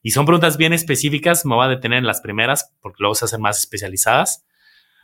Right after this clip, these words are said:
Eh, "Oye, ¿tienen derecho a recibir aguinaldo trabajadores que solicitaron permiso de maternidad o paternidad?". Pues aquí te, te explica que sí, vienen las condiciones.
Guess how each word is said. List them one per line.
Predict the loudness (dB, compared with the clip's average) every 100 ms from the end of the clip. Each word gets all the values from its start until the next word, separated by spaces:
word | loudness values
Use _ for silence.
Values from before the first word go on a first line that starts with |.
| _ -4
Eh, | 0 2 2 2 2 2 0
"Oye, | 2 2
¿tienen | 2 2 4
derecho | 4 2 2
a |
recibir | 0 2 2
aguinaldo | 2 2 0 0 -2
trabajadores | 0 2 2 2 0 0
que | -2 -2
solicitaron | -2 -4 -2 0 2 0
permiso | 0 0 2
de | 2
maternidad | 0 -2 -4 0 2
o | 2
paternidad?". | -2 -4 -4 0 0 0
Pues | -6 -10
aquí | -8
te, | -2 0 -2 -6
te | -10
explica | -4 -2 -2 -2
que | -4
sí, | 0 0 0
vienen | 0 -2
las | -4 -4
condiciones. | -8 -6 -2 0 -2 -4 -6